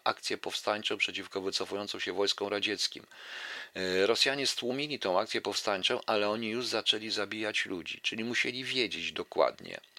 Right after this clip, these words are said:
że Oberlander w-, e, przyjedzie wraz z, z Nachtingale i, e, z Na-, Nachtingale i wejdzie Einsatzkommando, które ich wzmocni, proszę państwa. To jest arcyciekawe, tego nikt jeszcze nie wyjaśnił.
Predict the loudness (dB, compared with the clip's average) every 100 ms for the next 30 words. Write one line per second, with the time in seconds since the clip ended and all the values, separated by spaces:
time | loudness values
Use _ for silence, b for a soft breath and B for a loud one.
0 | -4 2 4 4 2 2 2 2 2 2
1 | 0 0 -2 0 -2 -2 -2 0 2 2
2 | 2 0 -2 0 2 2 0 -4 -2 -2
3 | -2 B B B -6 -2 2 0 0 -6
4 | -2 0 0 0 -4 -6 -6 -6 -8 -14
5 | B B B B B -4 0 0 0 0
6 | 0 0 2 2 2 0 -2 -4 -2 2
7 | 2 0 -6 0 0 2 0 0 -2 -2
8 | -6 -4 -2 0 0 0 -4 -2 -6 -4
9 | -4 -4 0 0 -2 -6 -6 -6 -2 -4
10 | -4 -6 -6 0 2 2 2 2 2 2
11 | 4 4 4 2 0 0 0 0 2 0
12 | 0 2 4 4 0